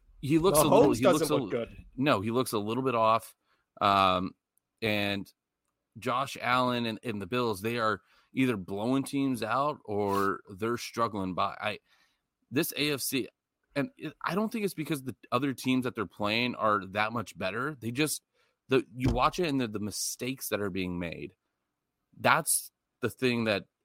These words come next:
Speaker 1: I'm seeing the most between these two teams is mistakes that they normally don't make, they're making, and then they're getting bailed out. Well, the Chiefs are getting bailed out. The,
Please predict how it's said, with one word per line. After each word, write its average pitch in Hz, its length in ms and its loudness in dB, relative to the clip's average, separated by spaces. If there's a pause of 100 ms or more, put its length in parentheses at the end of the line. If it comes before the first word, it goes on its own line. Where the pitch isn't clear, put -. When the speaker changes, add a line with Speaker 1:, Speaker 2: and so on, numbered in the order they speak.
(120)
Speaker 1:
I'm 113 320 2
seeing 98 380 -2
the 95 80 -2
most 92 260 -2
between 101 260 -4
these 95 140 -4
two 92 120 -6
teams 92 340 -4
is 98 380 -4 (200)
mistakes 135 520 -2
that 117 140 -2
they 123 140 0
normally 117 400 0
don't 101 260 -2
make, 98 320 -4 (640)
they're 120 140 -2
making, 113 480 0 (440)
and 113 160 0
then 110 140 0
they're 110 120 2
getting 104 360 -2 (180)
bailed 113 320 4
out. 101 280 2 (300)
Well, 110 260 6 (100)
the 104 80 -6
Chiefs 120 240 0
are 101 60 0
getting 90 160 -6
bailed 82 200 -4
out. 67 160 -6 (140)
The, 87 240 0